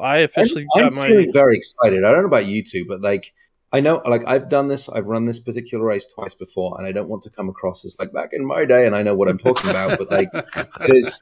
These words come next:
Speaker 2: it is
Speaker 1: You can't, you can't avoid it, dude. Just,
Speaker 2: it is,
Speaker 1: just
Speaker 2: honestly, like,
Speaker 3: do
Speaker 2: I'm
Speaker 3: it.
Speaker 2: glad I recommended it to you both because it is a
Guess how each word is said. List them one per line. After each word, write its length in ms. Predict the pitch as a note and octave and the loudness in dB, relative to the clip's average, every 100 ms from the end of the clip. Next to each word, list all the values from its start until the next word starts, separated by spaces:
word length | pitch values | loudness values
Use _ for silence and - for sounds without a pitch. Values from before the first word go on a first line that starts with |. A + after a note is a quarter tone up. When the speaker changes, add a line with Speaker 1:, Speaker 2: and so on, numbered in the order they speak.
| - | -12
Speaker 2:
it 100 | - _ C3 | -16 _ 4
is 180 | C3+ C3+ | 4 4
Speaker 1:
You 80 | C#3+ | 0
can't, 260 | D3+ B2+ A#2 | 0 0 0
you 100 | D3 | -2
can't 240 | - C3 | -2 -2
avoid 280 | A2+ A2 A2 | -4 -6 -4
it, 120 | A2+ A2 | -6 -6
dude. 220 | A#2+ B2 | -8 -8
Just, 140 | C#3 | -2
Speaker 2:
it 80 | D3+ | 0
is, 160 | D3 C#3+ | -2 -6
Speaker 1:
just 200 | C3+ C#3 | -6 0
Speaker 2:
honestly, 440 | C#3+ - E3+ E3 B2+ | 0 0 0 0 0
like, 80 | A2+ | -2
Speaker 3:
do 140 | C#3+ D#3 | -4 -6
Speaker 2:
I'm 80 | |
Speaker 3:
it. 40 | B2 | 0
Speaker 2:
glad 260 | C3+ C#3+ | 4 4
I 60 | D3+ | 4
recommended 540 | C3 C3 C3 B2 A2 G2+ | 4 0 0 -2 -2 -4
it 140 | G2+ | -6
to 100 | - | -8
you 80 | G2+ | -10
both 320 | F2+ F#2+ F#2+ - | -6 -6 -6 -12
because 280 | G2+ G#2 - | -8 -8 -8
it 100 | A2+ | -4
is 160 | C3 | -2
a 100 | A#2+ | -2